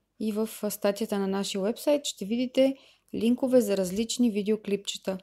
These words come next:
В тях може да видите разлика между инстинкт и интелект и ще бъде интересно изследване сами да си прецените кое се проявява къде. А, първото клипче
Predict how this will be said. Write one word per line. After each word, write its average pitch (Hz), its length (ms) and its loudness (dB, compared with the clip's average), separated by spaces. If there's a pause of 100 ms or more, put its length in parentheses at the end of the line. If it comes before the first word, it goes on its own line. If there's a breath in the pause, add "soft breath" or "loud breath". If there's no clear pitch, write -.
(120)
В 196 160 0
тях 240 200 4
може 240 260 4
да 214 100 0
видите 226 360 2
разлика 214 440 0
между 233 500 2 (300 soft breath)
инстинкт 220 520 0 (220)
и 233 140 0
интелект 190 540 0 (160)
и 233 40 -12
ще - 120 -12
бъде 220 160 0
интересно 214 680 0
изследване 202 760 -6
сами 196 320 -6
да 202 80 -8
си - 220 -6
прецените 196 640 -4
кое 214 320 -4 (200)
се - 220 -12
проявява 190 540 -2
къде. 185 320 -6 (840 loud breath)
А, 208 300 0 (140)
първото 254 480 4
клипче 240 640 0